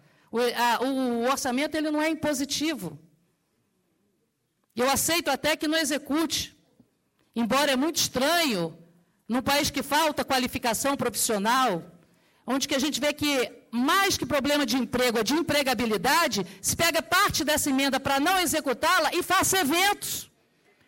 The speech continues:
A profusão de eventos que estão sendo feitos é muito grande, sem falar naqueles eventos que não estão sendo realizados.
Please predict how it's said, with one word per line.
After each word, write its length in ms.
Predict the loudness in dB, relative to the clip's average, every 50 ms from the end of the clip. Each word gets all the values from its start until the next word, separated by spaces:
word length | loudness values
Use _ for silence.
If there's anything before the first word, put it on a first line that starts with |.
| _ _ _ _ _ _ _ _
A 100 | -6 -2
profusão 520 | 0 0 0 0 0 0 2 2 2 2 2
de 80 | 2
eventos 420 | 0 0 0 2 2 2 2 0 -2
que 60 | -4
estão 200 | -2 -2 -2 0
sendo 280 | 0 0 0 0 0 -2
feitos 320 | 0 0 0 0 0 0
é 60 | 0
muito 240 | 0 0 -2 -2 -2
grande, 420 | -2 0 2 2 2 0 -2 -4 -8 -12 -18 -20 -10 -6
sem 280 | -2 0 2 2 2
falar 300 | 2 2 4 4 4 4
naqueles 440 | 2 2 0 0 0 2 2 2 2
eventos 680 | 2 0 2 2 2 2 2 2 2 0 -2 -4 -4 -8 -14 -14 _
que 140 | -2 0 2
não 260 | 2 4 4 4 2
estão 280 | 2 0 0 0 0
sendo 360 | 0 2 2 2 2 2 2 2
realizados. 880 | 2 2 2 2 0 0 0 2 2 2 2 0 -2 -6 -12 -12 -14